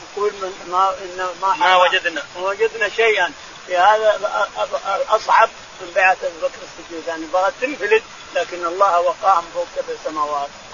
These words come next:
Speaker 2: خشينا.
Speaker 1: بايع المهاجرون الأنصار.
Speaker 2: "خشينا إن فارقنا القوم ولم تكن بيعة أن يبايعوا رجلا منهم".
Speaker 1: "وخشينا إن فارقنا القوم"، يقول: "بغينا نفارقهم، لكن خشينا إن فارقناهم ولم يبايعوا أن يبايعوا واحد منهم، وأن نحن نبايعه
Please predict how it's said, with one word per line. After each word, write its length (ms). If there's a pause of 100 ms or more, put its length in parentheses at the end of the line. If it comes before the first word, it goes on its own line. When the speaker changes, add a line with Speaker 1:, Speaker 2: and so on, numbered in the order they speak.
Speaker 2:
خشينا. 200
Speaker 1:
بايع 260
المهاجرون 600
الأنصار. 320 (380)
Speaker 2:
"خشينا 480
إن 60
فارقنا 440
القوم 340
ولم 280
تكن 280
بيعة 280 (240)
أن 80
يبايعوا 500
رجلا 280
منهم". 180
Speaker 1:
"وخشينا 540
إن 160
فارقنا 420
القوم"، 400 (260)
يقول: 200
"بغينا 360
نفارقهم، 540 (320)
لكن 340
خشينا 340
إن 80
فارقناهم 680 (280)
ولم 360
يبايعوا 600 (280)
أن 160
يبايعوا 400
واحد 240 (200)
منهم، 320 (280)
وأن 260
نحن 260
نبايعه 280